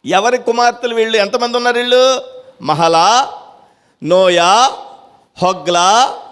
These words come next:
మిల్కా, తెర్సా. ఐదుగురు అమ్మాయిలు. ఎవరికే? ఎవరికే?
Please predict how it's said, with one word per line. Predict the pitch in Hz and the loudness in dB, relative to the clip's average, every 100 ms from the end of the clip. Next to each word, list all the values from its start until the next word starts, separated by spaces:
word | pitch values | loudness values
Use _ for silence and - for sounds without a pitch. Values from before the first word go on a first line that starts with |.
| - - _ - | -20 -20 _ -6
మిల్కా, | 156 185 180 185 175 196 254 381 - - - - _ | 0 2 0 0 0 2 2 0 -6 -16 -20 -20 _
తెర్సా. | 220 226 208 - 214 233 185 170 | -2 -2 -4 -2 0 2 0 0
ఐదుగురు | 202 220 196 190 | 0 -2 -4 -4
అమ్మాయిలు. | 170 190 208 160 - | -4 -2 -2 -2 -6
ఎవరికే? | 180 196 226 226 233 233 233 233 - _ _ _ _ _ _ _ _ | -4 -2 -2 -2 -2 -2 -6 -12 -20 _ _ _ _ _ _ _ _
ఎవరికే? | - 143 202 339 269 175 120 92 | -8 -2 -2 0 0 0 -4 -14